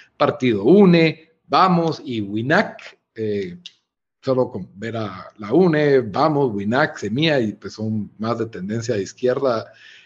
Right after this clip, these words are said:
con una iniciativa de cobrarle un impuesto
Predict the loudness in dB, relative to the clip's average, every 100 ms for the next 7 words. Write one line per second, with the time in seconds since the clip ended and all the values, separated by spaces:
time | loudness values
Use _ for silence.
0 | _ 0 4 6 4 4 2 2 4 2
1 | 2 0 0 0 -2 -6 -12 _ _ _
2 | _ _ 0 2 2 4 6 6 6 4
3 | 2 0 0 0 -2 -4 -2 -2 -6